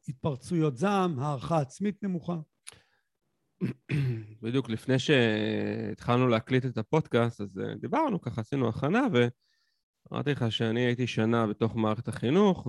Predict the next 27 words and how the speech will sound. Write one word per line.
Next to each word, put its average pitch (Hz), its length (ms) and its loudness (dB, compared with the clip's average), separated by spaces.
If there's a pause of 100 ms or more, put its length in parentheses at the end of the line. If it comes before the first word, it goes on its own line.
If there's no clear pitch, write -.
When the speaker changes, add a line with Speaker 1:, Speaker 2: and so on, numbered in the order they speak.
Speaker 2:
ואני 113 800 0
לא, 127 300 8
אני 139 140 10
לא 120 120 8
רואה 110 140 2
את 104 40 -4
עצמי, 110 500 -2 (120)
אה, 107 120 -4
ממשיך 110 480 -4
ככה 110 200 -10
בתוך 107 340 -6
חינוך 120 460 6
של 110 340 -2
כיתה, - 320 -2 (760)
אבל 113 200 2
אחת 202 200 6
התובנות 156 520 8
שיצאתי 131 680 4
והבנתי, 120 480 4
וזה 113 760 2
ככה - 200 -10
תובנה 117 760 4
משמעות-, 117 600 0
אחת 147 320 4
התוב-, 127 320 2
התובנות 123 320 2
המשמעותיות, 120 960 4